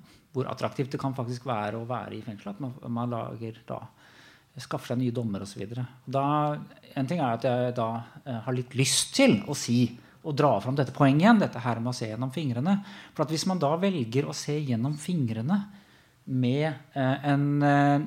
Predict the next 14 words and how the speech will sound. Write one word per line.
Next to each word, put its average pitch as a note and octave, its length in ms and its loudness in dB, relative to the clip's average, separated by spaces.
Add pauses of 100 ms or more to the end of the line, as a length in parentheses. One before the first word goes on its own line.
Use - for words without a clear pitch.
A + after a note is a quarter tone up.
ny C3+ 400 4
sak G3 480 -4
som D3 160 -6
folk D#3+ 240 -12
får, C#3+ 460 -6 (260)
pådrar A#2 640 0
seg G3+ 220 -2 (1200)
inne D3 500 -2
i D#3 100 -4
anstalten, C#3 560 -6 (1800)
så F#3 260 -4
vil C3+ 220 0
jo D3+ 80 -2
det B2+ 200 2